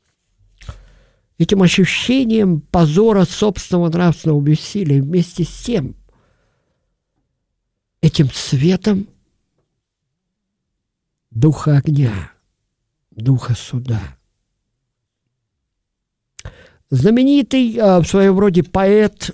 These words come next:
а, французский Жан-Поль Кладель, а, дипломат, к слову сказать, автор великолепных стихов, их очень хороших эссе, а, во Франции, которая переживала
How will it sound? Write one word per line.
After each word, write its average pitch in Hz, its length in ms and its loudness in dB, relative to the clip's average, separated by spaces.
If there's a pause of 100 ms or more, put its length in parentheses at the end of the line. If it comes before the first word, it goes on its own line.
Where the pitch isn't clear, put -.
а, 165 160 2
французский 175 600 0
Жан-Поль 156 480 0
Кладель, 151 640 0 (600)
а, 139 680 0 (600)
дипломат, 156 640 -2
к - 60 -14
слову 165 320 -2
сказать, 156 500 0
автор 143 300 0
великолепных 175 640 0
стихов, - 720 -4 (640)
их - 180 -2
очень 208 260 2
хороших 175 520 0
эссе, 196 500 -2 (800)
а, 147 560 2 (340)
во 160 140 4
Франции, 226 880 0
которая 202 400 2
переживала 190 760 2